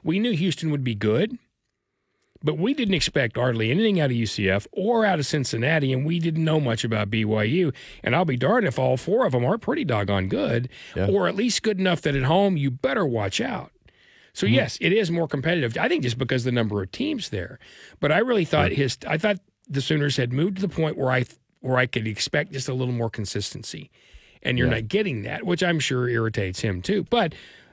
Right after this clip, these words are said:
Speaker 1: Porter says they get it and that they wanna get better. And
Speaker 2: Mm-hmm.
Speaker 1: that's good as long as that continues to be the case. Now, I'm gonna be real honest. I told Bryce earlier,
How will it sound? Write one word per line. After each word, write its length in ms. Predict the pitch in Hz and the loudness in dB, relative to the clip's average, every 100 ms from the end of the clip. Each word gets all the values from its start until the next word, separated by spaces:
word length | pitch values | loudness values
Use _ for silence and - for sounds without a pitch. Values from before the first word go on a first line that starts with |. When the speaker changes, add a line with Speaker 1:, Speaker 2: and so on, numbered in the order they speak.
| _ - | _ -6
Speaker 1:
Porter 260 | 240 320 269 | -2 0 2
says 480 | 208 156 127 123 - | 2 2 0 -4 -8
they 220 | - 117 117 | -6 -4 -2
get 260 | 117 147 | 2 2
it 180 | 165 - _ _ - | 2 0 _ _ -4
and 160 | 123 120 | -2 -2
that 140 | 113 | -2
they 120 | 117 | -2
wanna 360 | 110 117 127 123 | 0 0 2 0
get 260 | 117 101 | -2 -4
better. 320 | 110 104 98 - _ _ _ _ _ - | -6 -6 -10 -16 _ _ _ _ _ -4
And 180 | 117 87 | 0 0
Speaker 2:
Mm-hmm. 100 | 85 - 127 | -4 -4 0
Speaker 1:
that's 240 | 131 - | 2 2
good 240 | 135 220 | -2 0
as 120 | 110 123 | -2 0
long 220 | 113 131 | 0 2
as 80 | 120 | 0
that 160 | 131 | 0
continues 440 | 131 120 131 120 110 | -2 -2 0 0 -2
to 60 | |
be 60 | 113 | -4
the 80 | 113 | 0
case. 300 | 160 123 135 | 0 0 0
Now, 140 | 127 | 0
I'm 120 | 202 | 0
gonna 140 | 196 147 | 0 0
be 160 | 135 | 0
real 180 | 127 123 | 2 2
honest. 260 | 147 135 117 | 2 2 0
I 60 | |
told 220 | 127 160 | 0 0
Bryce 260 | 107 135 - | 0 -2 0
earlier, 320 | 113 127 82 | 0 0 -2